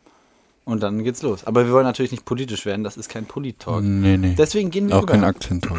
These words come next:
Speaker 2: gar nichts.
Speaker 1: zu, vor allem kein Aktientalk, liebes Finanzamt, ich hab gar nichts gemacht. Wir gehen rüber zur, äh, ne?
Speaker 2: Underrated?
Speaker 1: Zu dem
Speaker 2: Overrated?
Speaker 1: Song
Speaker 2: Oder
Speaker 1: der
Speaker 2: Song?
Speaker 1: Woche.
Speaker 2: Ja, richtig.
Speaker 1: Nämlich.
Speaker 2: Meine ich ja.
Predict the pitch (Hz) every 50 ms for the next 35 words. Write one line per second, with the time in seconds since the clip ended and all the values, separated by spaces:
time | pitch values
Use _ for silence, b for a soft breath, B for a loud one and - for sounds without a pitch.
0 | - 139 139 - 98 98 92 120 180 202 240 247 - 151 - - 139 104 147 139
1 | 135 127 - - 120 113 110 104 - - - 104 95 - 104 113 143 - - -
2 | - - 120 113 - - - 117 110 107 110 117 127 143 160 170 - - 117 113
3 | 101 101 - 113 120 127 120 - - - - 110 107 120 - _ b b b b
4 | b b b b b b b _ - - - _ 127 135 135 135 151 151 147 139
5 | 139 165 165 190 208 220 220 220 - _ _ - - - 170 156 170 180 185 190
6 | 190 190 190 190 190 196 196 202 - - 175 156 160 165 165 165 165 165 165 165
7 | 160 160 170 196 220 254 262 b b b b b b - _ 107 117 135 143 147
8 | 151 160 160 165 160 - - - - - - 117 123 - 160 160 160 170 170 151
9 | 156 165 - - - - - - 113 107 196 190 180 135 139 156 165 - - 120
10 | 107 92 107 107 95 101 104 107 107 110 104 92 92 95 - - _ _ 104 107
11 | 104 98 90 90